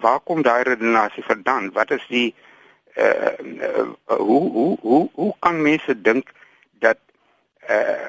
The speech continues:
outomaties het 'n man gesag oor 'n vrou? Eh, die, die, eh, die verhouding word gekenmerk deur respek, wederzijds respek. Nou, jy kry nie die respek van 'n vrou deur haar af te knou of te sl-, of te donder nie.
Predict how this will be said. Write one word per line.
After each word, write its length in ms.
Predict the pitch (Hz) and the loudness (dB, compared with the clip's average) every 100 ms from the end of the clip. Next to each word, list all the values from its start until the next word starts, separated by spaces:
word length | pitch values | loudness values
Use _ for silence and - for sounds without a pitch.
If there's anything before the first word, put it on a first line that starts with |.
| - - | -14 -2
outomaties 720 | - 139 120 123 165 139 110 | 0 2 2 2 2 -2 -2
het 180 | 110 131 | -2 0
'n 80 | |
man 340 | 113 123 135 131 | 2 2 0 -4
gesag 460 | - - - 123 - | -6 -4 -2 -2 -2
oor 100 | 127 | -2
'n 60 | 120 | -2
vrou? 360 | - 147 90 - _ _ _ _ _ _ _ | -2 -2 -2 -10 _ _ _ _ _ _ _
Eh, 300 | - - 123 113 - - - | -6 -2 -2 -4 -10 -20 -12
die, 160 | 123 | -4
die, 320 | 139 143 139 | 0 0 -2
eh, 160 | - - - - - - _ _ - | -2 -4 -6 -16 -16 -18 _ _ -6
die 120 | - 139 | -2 0
verhouding 600 | 143 127 185 175 151 143 | 2 2 2 2 2 2
word 200 | 143 - | 0 -2
gekenmerk 520 | 131 - 139 131 123 | -6 0 2 2 2
deur 120 | 117 | 0
respek, 520 | 117 113 - - 143 - - 90 | 0 -2 -8 -4 -2 -2 -12 -2
wederzijds 480 | 120 117 - 113 | 0 0 0 -2
respek. 560 | - 104 - - 127 101 _ - - - | -4 -6 -8 -6 -2 -2 _ -16 -14 -2
Nou, 140 | 139 160 | 0 0
jy 80 | 196 | 0
kry 200 | 202 220 | 0 2
nie 220 | 226 185 - - | 2 0 -2 -4
die 120 | 143 | 0
respek 540 | 135 127 - - 156 - | 2 0 -2 0 0 0
van 200 | 135 123 | 0 0
'n 60 | |
vrou 300 | 110 - 139 | 0 0 0
deur 160 | 113 117 | 2 2
haar 120 | 107 | 2
af 140 | 113 - | 2 -2
te 120 | 117 | -6
knou 220 | - 101 | -2 -2
of 80 | 95 | -2
te 120 | - | -6
sl-, 200 | - - | -8 -8
of 120 | 117 | -6
te 140 | - 92 | -4 2
donder 340 | 113 117 101 - | 4 4 0 -6
nie. 160 | 92 | -12